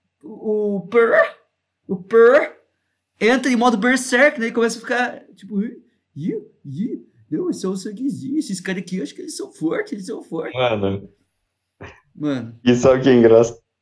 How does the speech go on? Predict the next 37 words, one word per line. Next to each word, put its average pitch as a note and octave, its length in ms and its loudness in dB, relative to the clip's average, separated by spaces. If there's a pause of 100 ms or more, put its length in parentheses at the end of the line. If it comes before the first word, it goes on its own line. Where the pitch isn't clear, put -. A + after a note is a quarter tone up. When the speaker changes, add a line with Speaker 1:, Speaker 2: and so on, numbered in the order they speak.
(420)
Speaker 2:
Nessa, - 380 0
nessa B2+ 340 2
hora B2 340 8
que - 60 -6
o G#2+ 100 -6
Pearl A2+ 220 6
tava G#2+ 320 4
falando, A2+ 460 4
tipo, G#2 520 0 (460)
tava G2+ 240 4
se G#2+ 120 -6
falando, G#2+ 440 2
"Ó, C#3+ 300 6
eu B2+ 120 2
sou - 160 0
fodão, - 440 2
não A2 80 -8
sei C3 160 -6
o A2+ 80 -6
que, A2+ 100 -12
não A2 80 -10
sei C#3+ 160 -8
o E3+ 100 -14
que." B2+ 320 -2 (240)
Mano, B2 280 2
o A#2 100 6
Luffy A#2 300 4
começa A2+ 800 6
a G#2+ 60 2
trocar - 320 0
umas G#2+ 200 4
ideias A2 340 6
com A2 80 -8
o G2+ 40 -4
Sanji, G#2+ 340 0
tipo, - 260 -16
"Mano, - 360 -2